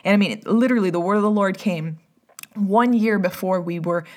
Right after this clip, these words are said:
transitioning. And it was a, it was our pastor, one of our pastors at our church said, he said, "You can see, you can't see years ahead. You only see months ahead, but God says, 'Don't worry, I have the next thing prepared for you.'"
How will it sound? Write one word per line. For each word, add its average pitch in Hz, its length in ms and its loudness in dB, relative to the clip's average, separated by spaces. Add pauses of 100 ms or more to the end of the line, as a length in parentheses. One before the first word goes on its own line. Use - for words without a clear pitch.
transitioning. 190 760 -2
And 156 100 -8
it 156 40 -6
was 170 140 -6
a, 165 160 0
it 180 60 0
was 175 160 -2
our 170 100 2
pastor, 190 500 -2
one 180 200 -2
of 208 80 0
our 185 80 0
pastors 202 440 -4
at 180 80 0
our 175 80 0
church 175 320 -6
said, 165 260 -4 (240)
he 202 100 -2
said, 180 180 -4
"You 226 120 2
can 220 200 2
see, 214 480 -2 (400)
you 190 100 -2
can't 247 280 0
see 247 180 0
years 226 520 2
ahead. 175 440 -2 (360)
You 214 160 4
only 233 200 4
see 220 180 0
months 190 400 0
ahead, 175 240 -4
but 180 140 -6
God 175 200 0
says, 160 240 -2
'Don't 202 520 0
worry, 185 260 -2
I 156 120 2
have 185 340 0
the 180 80 -4
next 175 320 -6
thing 185 160 -6
prepared 190 400 -4
for - 100 -8
you.'" 160 220 -4